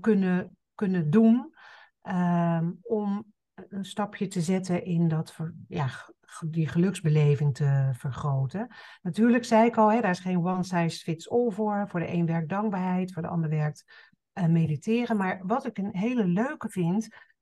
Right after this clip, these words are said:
ehm, ehm, is de kracht van, eh,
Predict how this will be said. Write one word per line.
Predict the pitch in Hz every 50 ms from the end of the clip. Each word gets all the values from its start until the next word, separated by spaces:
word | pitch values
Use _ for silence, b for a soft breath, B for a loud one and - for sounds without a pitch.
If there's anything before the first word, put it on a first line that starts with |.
| _ _ _
ehm, | - 196 190 180 175 170 170 170 170 - - - _ _ _
ehm, | _ 180 180 175 170 170 214 -
is | - 220 208 208 - -
de | - 180 170
kracht | - - 214 226 240 240 - -
van, | - 185 170 160 165 165 220 - _
eh, | - 160